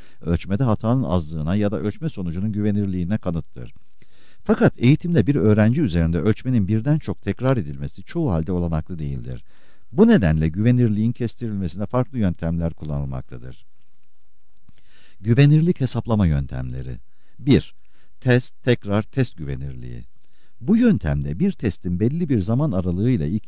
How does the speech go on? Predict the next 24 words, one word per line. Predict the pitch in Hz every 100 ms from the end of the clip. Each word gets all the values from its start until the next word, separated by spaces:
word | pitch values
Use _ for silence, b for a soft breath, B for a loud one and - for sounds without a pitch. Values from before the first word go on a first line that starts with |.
| -
iki | - 202
kez | - 87 -
aynı | 165 196
öğrenci | 127 98 95 123
grubuna | 104 87 85 82
uygulanması | 95 104 98 85 82 110
söz | 92 82
konusudur. | - 67 65 60 60 - b b b b b -
İki | - -
uygulama | 233 196 110 82 78
sonucunda | - 85 78 78
öğrencilerin | 80 104 120 131 127 139 139 113
birinci | 123 143 180
uygulamadan | 127 87 82 80 82
aldıkları | 87 85 - 90 90
puanlarla | - 90 80 80 78 87
ikinci | 107 151 156
uygulamadan | 160 101 92 85 80 82
aldıkları | 87 95 - 98
puanlar | 101 92 85 110
arasında | 82 76 78
hesaplanan | - 85 82 87 131
korelasyon | - 120 117 117 - 139
katsayısı, | - 85 76 69 -